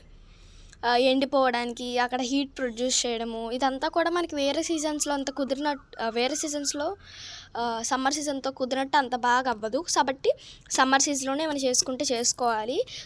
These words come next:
So మనకి ఏం కావాలో చూద్దాం. గ్రీన్ వేస్ట్, ఇలాగా డ్రై వేస్ట్.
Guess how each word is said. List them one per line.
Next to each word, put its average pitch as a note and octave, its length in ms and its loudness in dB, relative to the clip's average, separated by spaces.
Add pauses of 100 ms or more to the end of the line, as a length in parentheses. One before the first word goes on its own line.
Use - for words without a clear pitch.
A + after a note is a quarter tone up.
(120)
So F4 80 4
మనకి E4 300 4
ఏం C#4 140 2
కావాలో C4+ 300 4
చూద్దాం. B3+ 380 2 (460)
గ్రీన్ C#4 280 4
వేస్ట్, D4 340 4 (320)
ఇలాగా C4 340 6 (240)
డ్రై B3 320 6
వేస్ట్. B3+ 460 4